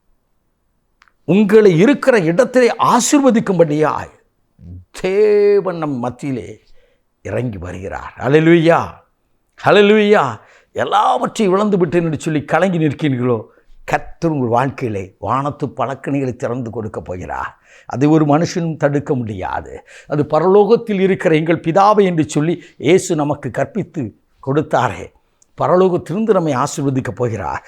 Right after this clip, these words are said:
அங்கிருந்து தான் உங்களுக்கும் எனக்கும் உதவியும் ஒத்தாசையும் வரும். ஹல்லேலூயா! மனிதனிடத்திலிருந்து அல்ல,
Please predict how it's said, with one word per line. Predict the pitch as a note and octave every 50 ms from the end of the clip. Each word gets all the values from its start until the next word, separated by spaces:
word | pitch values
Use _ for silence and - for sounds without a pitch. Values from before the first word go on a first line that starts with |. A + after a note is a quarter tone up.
| - - _
அங்கிருந்து | - - C4 G3+ G#3+ F3 F#3 F#3+ G3 G#3+ A3 G#3
தான் | E3 F3 C3+ B2 A2+ B2 C3 - - _ _ _ _ _ _ _ _
உங்களுக்கும் | - C#3+ F3+ F3+ F3 F3 F3 D#3+ - D#3+ C3+ A#2+
எனக்கும் | A2 A2+ C3 D3+ E3+ E3+ - - B2+ A2 - _ _
உதவியும் | - B2 C3+ C3 F#3 D3 D3 C3+ B2 A#2
ஒத்தாசையும் | F#2+ G2 - _ _ - - D#3+ D#3 - - - D#3+ D#3
வரும். | B2 G2+ G#2 G2 F2+ E2+ - - _ _ _ _
ஹல்லேலூயா! | - A#2+ C#3 D#3+ E3 E3 F3+ F3 D#3+ D#3+ E3+ D3+ C3 A2 F#2 E2+ - - - - _ - C#3 D3
மனிதனிடத்திலிருந்து | F3+ A3+ D4 D4+ D4 C#4+ C4+ C4 A#3 - A3+ A3+ A3 -
அல்ல, | - - C#4 D4+ C4+ G#3+ C#3 A2+